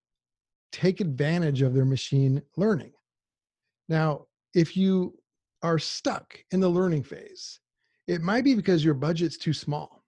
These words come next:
So look at your budget, see if you need to increase your budget,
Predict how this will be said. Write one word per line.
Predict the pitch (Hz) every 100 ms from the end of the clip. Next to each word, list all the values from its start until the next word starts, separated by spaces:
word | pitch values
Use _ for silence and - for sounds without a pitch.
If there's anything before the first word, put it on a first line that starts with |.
| _ _ _ _ _ _ _ _
So | - 175 151 139 _ _ _
look | 156 175 214
at | 262
your | 190
budget, | 139 135 131 139
see | - 190
if | 180
you | 180
need | 165
to | 139 139
increase | 156 170 190 160 -
your | 131
budget, | 117 131 202